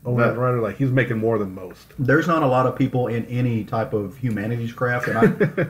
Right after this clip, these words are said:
Speaker 3: I,
Speaker 1: <laughs>
Speaker 3: I consider writing and, and art
Speaker 1: Yeah.
Speaker 3: that are making anywhere near that. I mean,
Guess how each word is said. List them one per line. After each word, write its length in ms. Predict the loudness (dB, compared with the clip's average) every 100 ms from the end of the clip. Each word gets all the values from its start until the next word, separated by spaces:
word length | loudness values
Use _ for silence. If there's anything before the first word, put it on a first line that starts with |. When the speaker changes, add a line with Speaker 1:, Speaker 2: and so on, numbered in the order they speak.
| 0
Speaker 3:
I, 60 |
Speaker 1:
<laughs> 0 |
Speaker 3:
I 20 | 2
consider 300 | 4 4 4
writing 480 | 4 4 2 -2
and, 140 | -2 -4 -6 -10
and 120 | -8
art 380 | 0 0 0 -4 -20 -20
Speaker 1:
Yeah. 160 | -16 -8
Speaker 3:
that 180 | -2 2
are 80 | 2
making 360 | 0 0 -4 -2
anywhere 340 | -2 0 0
near 200 | 0 -2
that. 180 | -2 -4
I 40 |
mean, 280 | -4 -4 -6